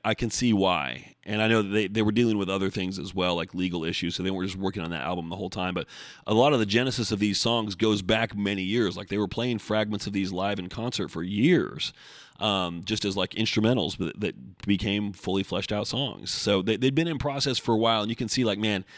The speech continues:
this stuff feels really mature. Like, the, this, the band feels like they have lived in these songs for a while. Um, and so I've, I've watched and digest a whole bunch of footage, um, online, and there's, uh,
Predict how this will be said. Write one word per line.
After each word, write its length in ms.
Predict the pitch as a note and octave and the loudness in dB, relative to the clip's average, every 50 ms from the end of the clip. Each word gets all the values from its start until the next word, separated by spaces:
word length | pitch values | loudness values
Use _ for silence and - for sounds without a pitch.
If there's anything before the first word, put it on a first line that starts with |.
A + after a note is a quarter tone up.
| - - - - - - _ - | -20 -20 -20 -20 -20 -20 _ 0
this 120 | - C#3 - | 0 2 2
stuff 300 | - - D#3 B2 G2 - | 4 4 6 6 6 4
feels 640 | - - - B2 A#2+ A#2+ A2 G2+ F#2 F2+ E2+ F#2 - - | 0 2 6 6 8 8 8 6 4 2 0 -2 -8 -8
really 720 | - F2 F#2 G2 G#2 A2 A2 A2 A2 G#2+ G#2 G2+ G2+ F#2 | -4 0 2 4 6 8 8 8 8 8 8 6 6 4
mature. 680 | F2 F#2+ F#2+ F2 - - - A#2+ G#2 F#2 F2+ E2 D2+ C#2+ | 2 0 -4 -2 0 0 2 2 4 4 2 2 0 -2
Like, 200 | D#2 E2 E2+ F2 | -2 -2 -2 -4
the, 320 | - F#2 G#2+ A2+ A#2+ A#2+ - | -4 -4 0 0 0 0 0
this, 400 | - G2+ G2+ A2 A2+ G#2+ - - G#2 - | -4 -6 -2 -2 -2 0 -2 -4 -8 -8
the 160 | - G2+ A2 | -6 -4 -2
band 380 | G2 F#2 B2 C3 C3 B2 A2+ - | 2 2 4 4 4 2 0 0
feels 400 | - B2 A#2+ A2+ A2 G#2+ F#2+ F#2+ | 0 2 4 4 4 4 2 0
like 320 | F#2 F2+ F2 - - - | -2 -2 -2 -6 -8 -6
they 140 | G#2 A2+ A2+ | -2 -2 -2
have 180 | A2 G2+ F2+ | -2 -2 -2
lived 420 | F#2 F#2 G2 G#2 A2 A2 G#2 F#2+ G2 | -2 -2 0 2 2 2 2 2 0
in 120 | F#2 F2+ | -2 -2
these 220 | F2+ F2+ E2+ D#2+ - | -2 -4 -4 -2 -2
songs 440 | - - F#2 F2+ F2 E2 E2 E2+ | -2 -2 -2 -2 -2 -4 -4 -6
for 200 | - - - D#2+ | -8 -6 -4 -4
a 80 | D#2 D2+ | -4 -2
while. 680 | D2 D2+ D#2 D#2 D#2+ D#2+ D2+ C#2 C2 A#1+ - A#1+ - _ - - - - - - - _ _ - | -2 -2 -2 0 0 0 -2 -2 -6 -8 -10 -14 -16 _ -20 -20 -20 -20 -20 -20 -20 _ _ 0
Um, 520 | A2 G#2+ G2+ F#2+ F#2 F2+ F#2 E2+ D#2+ - _ _ _ - - | 2 2 2 2 2 -2 -4 -8 -10 -14 _ _ _ -6 -2
and 140 | A2+ A2+ G2 | -2 0 2
so 100 | - B2+ | 2 2
I've, 160 | A2 A2 G#2 G2 | 2 2 0 0
I've 220 | E2 G#2+ G2+ F#2+ - - _ - | 0 -2 -2 -2 -8 -16 _ -8
watched 500 | A2+ A2+ B2 C3 C3+ C3+ B2+ - - - | -2 2 4 6 6 6 4 2 -2 -6
and 140 | A2 G#2+ G2+ | -4 -2 2
digest 440 | G#2+ G#2+ A2 G2+ G2+ A2 G#2 - - | 2 2 2 4 2 2 2 2 -2
a 40 | |
whole 220 | E2+ - A#2 A2 G#2 | -2 2 4 4 4
bunch 220 | G2 G#2+ G2+ - | 4 2 0 0
of 100 | F2+ E2 | -4 -4
footage, 600 | - - - A2 G#2+ G#2 G2 F#2+ F#2 F#2 - - | -2 2 4 4 6 6 4 4 2 0 -2 -2
um, 300 | - F2 F#2 F2+ F2 E2 - | -2 -4 -4 -4 -4 -4 -2
online, 640 | - G2+ G2 F#2+ F#2+ F#2 F2+ F#2 F#2 F2+ F2+ F2 | 0 0 0 0 0 0 0 0 0 0 0 -2
and 240 | E2+ - C#2+ F2+ F#2 | -4 -6 -8 -6 -4
there's, 300 | F#2+ F#2 F2 F#2 - - - | -2 -2 -2 -2 -4 -8 -6
uh, 140 | - F#2 | -6 -6